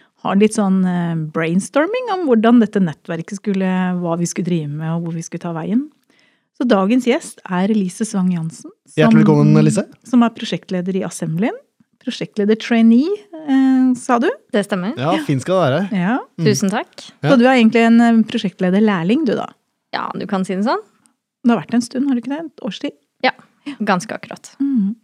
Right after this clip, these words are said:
Speaker 3: Mm.
Speaker 1: Spennende. Og når vi dro inn, eh, Elise her i dag, så var det rett og slett fordi at, eh, livet mitt handler mye om rekruttering i rødbransjen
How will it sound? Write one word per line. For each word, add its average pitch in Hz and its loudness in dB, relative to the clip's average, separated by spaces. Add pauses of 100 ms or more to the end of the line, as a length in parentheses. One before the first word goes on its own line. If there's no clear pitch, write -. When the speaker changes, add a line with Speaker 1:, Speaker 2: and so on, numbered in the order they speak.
Speaker 3:
Mm. 180 -6 (260)
Speaker 1:
Spennende. - -10 (720)
Og 285 2
når 285 4
vi 285 4
dro 233 2
inn, 214 2
eh, 220 0
Elise 202 0
her 226 2
i - 4
dag, 262 0
så 277 -2
var 254 2
det 214 0
rett 202 -6
og 220 -2
slett 214 -4
fordi 220 -2
at, 214 -6
eh, 226 2 (560)
livet 208 6
mitt - -4
handler 208 4
mye 208 6
om 190 4
rekruttering 277 -2 (640)
i 240 8
rødbransjen 190 2